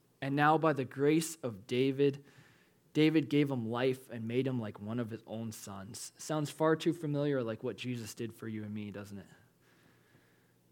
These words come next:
When you realize the absolute amazing grace and gift that has been given to you freely through the death and resurrection of Jesus Christ, are you gonna turn your back on him like that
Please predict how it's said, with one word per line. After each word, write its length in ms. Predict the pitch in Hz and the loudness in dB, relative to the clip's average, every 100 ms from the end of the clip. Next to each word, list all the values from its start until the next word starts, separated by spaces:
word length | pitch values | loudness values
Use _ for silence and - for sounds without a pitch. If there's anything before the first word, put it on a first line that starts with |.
| _ _ | _ _
When 160 | 151 165 | 4 6
you 160 | 180 | 8
realize 540 | 190 196 202 196 196 165 | 10 12 12 10 6 4
the 140 | 170 | 0
absolute 680 | 151 156 156 - 165 165 165 160 | 4 6 4 0 2 6 6 4
amazing 640 | 139 135 151 151 160 156 | -2 2 4 4 2 0
grace 500 | 131 139 151 160 - 139 | 0 2 4 2 -4 -6
and 180 | 123 | -6
gift 320 | 113 147 156 - | 4 4 4 0
that 140 | 127 | 0
has 160 | 139 127 | -2 -4
been 180 | 131 | -6
given 340 | 113 139 147 151 | 0 0 2 -2
to 120 | - | -2
you 200 | 147 151 | -2 -2
freely 600 | 143 - 143 151 156 165 | -2 -4 0 2 4 2
through 240 | 170 151 135 | 0 -4 -2
the 180 | 127 113 - _ _ _ | -2 -6 -14 _ _ _
death 340 | 147 151 160 | 2 2 2
and 160 | - 131 | -8 -2
resurrection 600 | 131 143 139 139 - 147 | 0 0 0 -2 -2 -6
of 80 | 117 | -6
Jesus 340 | 131 139 131 | -2 -2 -4
Christ, 340 | - 139 151 - | -2 0 0 -2
are 80 | |
you 140 | 123 156 | -2 2
gonna 180 | 175 156 | 2 0
turn 280 | - 165 | -2 -2
your 80 | 160 | 0
back 320 | 139 135 151 | 0 0 0
on 100 | 156 | -2
him 220 | 147 160 156 | 0 -2 0
like 220 | 123 123 | -2 0
that 280 | 117 170 | 2 2